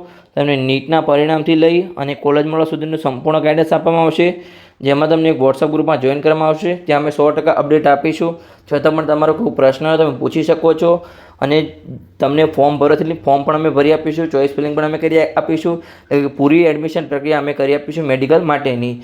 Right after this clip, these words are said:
જેની કેટલીક ફી રાખવામાં આવી છે. તમે આપેલ નંબર પર, અહીં આપેલો નંબર છે, એના પર તમારે કોન્ટેક્ટ કરવાનો છે અને પછી તમને એડમિશન મળી જાય.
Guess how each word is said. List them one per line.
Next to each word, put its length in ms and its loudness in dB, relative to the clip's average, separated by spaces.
જેની 240 0
કેટલીક 260 0
ફી 140 2
રાખવામાં 320 0
આવી 140 -2
છે. 160 0
તમે 160 -4
આપેલ 280 0
નંબર 260 0
પર, 100 2
અહીં 180 0
આપેલો 200 2
નંબર 380 2
છે, 140 0
એના 140 0
પર 120 2
તમારે 240 0
કોન્ટેક્ટ 340 -2
કરવાનો 380 2
છે 100 2
અને 180 2
પછી 260 2
તમને 160 2
એડમિશન 420 0
મળી 200 4
જાય. 120 4